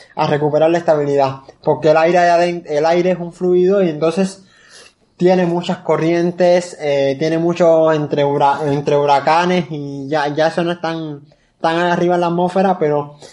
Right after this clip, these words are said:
sí puede tener tormentas de partículas que vayan de, que se muevan de bastante rápido y además como esa es una situación que no es el vacío en sí,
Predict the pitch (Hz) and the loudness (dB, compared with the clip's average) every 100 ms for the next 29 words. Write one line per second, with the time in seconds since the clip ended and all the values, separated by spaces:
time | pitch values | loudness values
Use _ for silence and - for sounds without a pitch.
0 | _ - 170 165 185 180 170 175 - 156 | _ -4 0 2 2 2 -2 -4 -4 -6
1 | 156 180 185 185 170 156 147 143 135 185 | -2 -2 0 0 0 0 -2 -2 0 0
2 | 185 180 175 170 160 - _ _ _ _ | 2 2 2 0 -4 -14 _ _ _ _
3 | _ 156 147 151 170 170 156 151 147 143 | _ -2 2 2 0 -2 -2 0 0 -2
4 | 135 147 143 139 139 135 135 147 160 190 | 0 0 2 2 2 0 0 0 2 4
5 | 180 185 185 185 180 180 175 165 147 143 | 2 2 2 0 -2 -2 -6 -6 -2 0
6 | 139 135 131 127 123 - _ _ _ _ | 2 0 0 -2 -6 -14 _ _ _ _
7 | _ _ 127 131 135 135 151 160 170 175 | _ _ -4 0 0 0 -2 -2 -2 0
8 | 160 151 143 139 139 139 139 139 170 185 | 2 2 2 2 2 2 0 2 2 2
9 | 170 165 175 185 - 156 147 151 185 175 | 2 0 0 -2 -4 -4 -4 -4 -4 -4
10 | 156 160 180 185 185 185 170 165 165 185 | -4 -2 -2 0 0 0 -2 -2 0 0
11 | 190 180 147 143 147 165 185 196 180 165 | 0 -2 -4 -2 0 0 2 2 0 -2
12 | - 185 185 175 185 180 185 | 0 0 0 0 0 0 -4